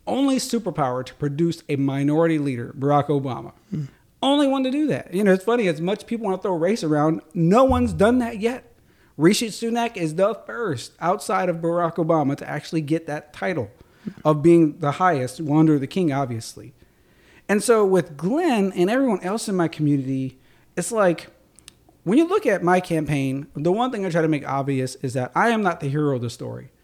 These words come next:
Speaker 1: I am the guide. The people in my community are the heroes, heroes of the story.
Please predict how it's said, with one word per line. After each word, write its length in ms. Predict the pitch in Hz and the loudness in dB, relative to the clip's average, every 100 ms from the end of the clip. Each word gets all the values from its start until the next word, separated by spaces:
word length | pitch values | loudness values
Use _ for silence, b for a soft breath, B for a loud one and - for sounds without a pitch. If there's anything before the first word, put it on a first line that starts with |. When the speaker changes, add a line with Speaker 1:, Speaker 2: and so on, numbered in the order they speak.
| _ - | _ 0
Speaker 1:
I 100 | 170 | 4
am 140 | 220 170 | 4 4
the 60 | |
guide. 420 | 139 123 - - _ _ _ _ _ _ | 0 -4 -8 -14 _ _ _ _ _ _
The 120 | 156 | 0
people 340 | 147 247 254 220 | 2 2 4 2
in 80 | 185 | 2
my 100 | 165 | -2
community 440 | 160 156 143 135 | 2 4 4 2
are 40 | |
the 60 | 135 | -4
heroes, 340 | 120 147 135 131 | -4 -2 -2 -6
heroes 320 | - 151 127 | -2 0 0
of 80 | 123 | -4
the 60 | 117 | -8
story. 360 | - 123 - | -10 -12 -14